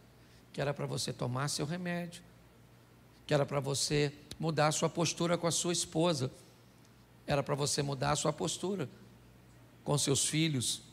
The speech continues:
Mas, infelizmente,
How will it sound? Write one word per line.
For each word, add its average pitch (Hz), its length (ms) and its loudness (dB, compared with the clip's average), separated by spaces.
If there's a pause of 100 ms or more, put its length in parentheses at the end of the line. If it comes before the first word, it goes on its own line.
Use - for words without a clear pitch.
(1500)
Mas, 170 240 2
infelizmente, 170 1000 0